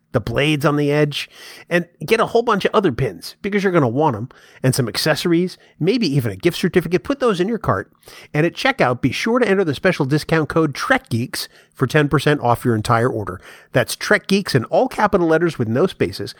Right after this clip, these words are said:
And of course, don't forget, when you spend more than thirty dollars on fansets dot com, you will automatically get free shipping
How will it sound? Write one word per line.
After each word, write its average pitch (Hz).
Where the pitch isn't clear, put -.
And 139
of 143
course, 175
don't 170
forget, 135
when 120
you 180
spend 160
more 160
than 123
thirty 156
dollars 151
on 143
fansets 147
dot 143
com, 151
you 147
will 113
automatically 254
get 190
free 185
shipping 170